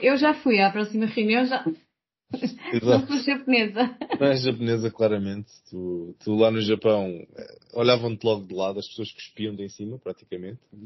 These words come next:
Speaker 2: Ahm, e pronto,
Speaker 1: Não,
Speaker 2: não queres
Speaker 1: eles,
Speaker 2: estar
Speaker 1: eles não,
Speaker 2: atrasado.
Speaker 1: eles,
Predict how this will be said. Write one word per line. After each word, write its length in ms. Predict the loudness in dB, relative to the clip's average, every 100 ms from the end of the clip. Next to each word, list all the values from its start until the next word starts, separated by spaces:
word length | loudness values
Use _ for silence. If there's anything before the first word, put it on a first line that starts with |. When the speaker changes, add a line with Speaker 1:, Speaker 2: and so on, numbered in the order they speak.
| -20 -20 -20 -20 _ -20 _ -2
Speaker 2:
Ahm, 720 | 2 2 2 0 -2 -6 -8 -14 _
e 80 | -6
pronto, 180 | -2 0
Speaker 1:
Não, 120 | 2
Speaker 2:
não 100 | 2
queres 140 | 2 4
Speaker 1:
eles, 140 | 4
Speaker 2:
estar 80 | 4
Speaker 1:
eles 100 | 4
não, 100 | 2
Speaker 2:
atrasado. 380 | 2 -4 -6 -6
Speaker 1:
eles, 240 | -6 -8